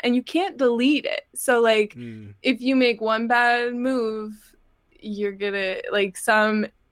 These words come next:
Speaker 1: dude is gonna go into your past history and be like, "Well, you once said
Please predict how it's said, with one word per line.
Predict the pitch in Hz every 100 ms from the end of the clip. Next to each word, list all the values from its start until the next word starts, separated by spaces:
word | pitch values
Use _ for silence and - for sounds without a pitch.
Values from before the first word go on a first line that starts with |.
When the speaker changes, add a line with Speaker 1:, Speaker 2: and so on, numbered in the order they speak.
| 196
Speaker 1:
dude | 185 214 208 202
is | 190
gonna | 190 196 202
go | 196 190
into | 208 208 208
your | 202
past | 202 - 185 190 -
history | 214 190 - 190 180
and | 185
be | 190 196
like, | 185 190 - - - -
"Well, | 233 240
you | 220 240 269
once | 277 277 311 339
said | - 269 226 208 202 196